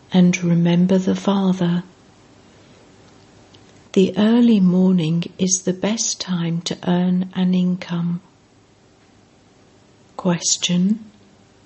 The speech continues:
What is the basis of remaining safe and sound for all time? What is the state in which you are safe and sound? Answer.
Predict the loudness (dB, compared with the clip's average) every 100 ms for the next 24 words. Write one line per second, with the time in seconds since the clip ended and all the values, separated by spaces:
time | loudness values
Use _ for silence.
0 | _ _ _ _ _ -20 _ _ -2 0
1 | 0 0 -2 -2 -2 0 2 2 0 -2
2 | 0 0 0 -2 -4 -6 -2 0 0 0
3 | 0 2 2 2 -2 -2 -4 -6 -10 -8
4 | -2 0 0 0 -2 -2 -2 -2 -4 -8
5 | -8 -4 -2 0 0 -4 -6 -4 -2 -2
6 | -4 -8 _ _ _ _ _ _ _ _
7 | _ _ _ _ _ _ _ -4 -2 -2
8 | -2 0 0 0 -2 -2 -2 -2 -2 -4
9 | -4 -2 -2 -2 -4 0 0 -2 -2 -2
10 | -2 -4 -6 -4 0 2 2 -2 -2 -2
11 | -4 -6 -10 -16 _ _ _ _ _ _
12 | _ _ _ _ _ _ _ _ _ _
13 | _ _ _ _ _ _ -12 0 0 0
14 | -2 -4 -2 -4